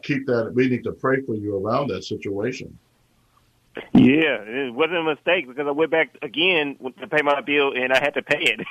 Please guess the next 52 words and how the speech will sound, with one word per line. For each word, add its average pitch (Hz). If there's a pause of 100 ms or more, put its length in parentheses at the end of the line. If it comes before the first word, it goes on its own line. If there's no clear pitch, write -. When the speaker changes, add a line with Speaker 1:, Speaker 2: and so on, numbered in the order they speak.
Speaker 2:
it. -
<laughs> - (640)
Speaker 1:
Okay, 120
so 120
th-, 123
is 127
that 131
what 139
you 135
wanted 127
to 107
share 139
with 139
us, 135
or 113
did 110
you 110
have 110
a 95
question? - (420)
Speaker 2:
I 143
wanted -
to 170
ask 170
you 165
about, 143
uh, 104
I 127
know 120 (180)
time 139
is 110
limited 120
now. 117
I -
want 139
to 139
ask 135
you 127
about, - (400)
in 127
general, 131
I 123
know 139
in, 123
in 123
the 117
Old 139
Testament 135
it -
talked 127
about 123
that, 120